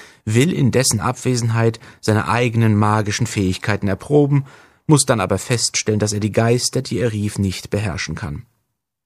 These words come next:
Das ist doch ein epischer Stoff, denn wir haben hier eine sogenannte Normverletzung, die die dargestellte Weltordnung in Frage stellt, die Anmaßung des Lehrlings.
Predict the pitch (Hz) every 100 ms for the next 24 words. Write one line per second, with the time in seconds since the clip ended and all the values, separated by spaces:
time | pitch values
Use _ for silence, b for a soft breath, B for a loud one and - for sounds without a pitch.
0 | _ _ _ - 92 131 - 175 98 85
1 | 87 104 95 92 - 95 - b b b
2 | b b 104 98 101 110 113 113 107 113
3 | 107 104 104 107 120 156 185 - 104 95
4 | 98 - 127 135 B B B B - 107
5 | 98 110 117 120 - 120 113 107 104 -
6 | 101 98 101 101 - 190 175 98 - -
7 | - - _ _ _ _ 113 - 104 98
8 | 92 98 107 113 - 113 160 147 92 -
9 | - -